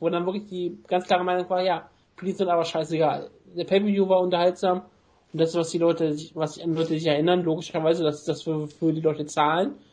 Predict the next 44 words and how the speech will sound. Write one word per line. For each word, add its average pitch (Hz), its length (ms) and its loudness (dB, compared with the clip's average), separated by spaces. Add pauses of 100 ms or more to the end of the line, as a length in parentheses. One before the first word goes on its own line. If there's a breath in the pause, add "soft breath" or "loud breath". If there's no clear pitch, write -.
(420 soft breath)
Und 170 440 4 (280)
da 156 240 4
war 180 100 8
jeder 180 340 4
Kampf 185 380 -4
ein, 165 280 0 (120)
auf 165 180 -4
jede, 214 300 0
auf 170 200 -6 (200)
seine 175 360 0
andere 180 320 0
Art 170 260 0
unterhaltsam. 190 600 -4
Also 160 140 -6
das 160 160 -8
muss 190 80 -6
man 185 100 -6
ganz 180 120 -4
klar 196 140 2
sagen. 185 200 2
Es 151 120 -10
ist 165 80 -6
auch 165 80 -2
ein 160 120 -2
Pay-Per-View, 165 640 -2
den 160 160 0
man 160 180 -2
sich 160 120 -8
erinnern 170 280 -2
kann. 208 380 0 (320 loud breath)
Und 156 160 -4
das 165 120 0
ist 170 120 -4
auf 156 160 0
jeden 170 180 4
Fall 165 220 4
von 165 180 -4
der 147 100 2
Maincard 147 420 0
her 180 280 2
eine 165 380 0
Card 156 500 -4
des - 120 -14
Jahreskandidaten. 160 680 -4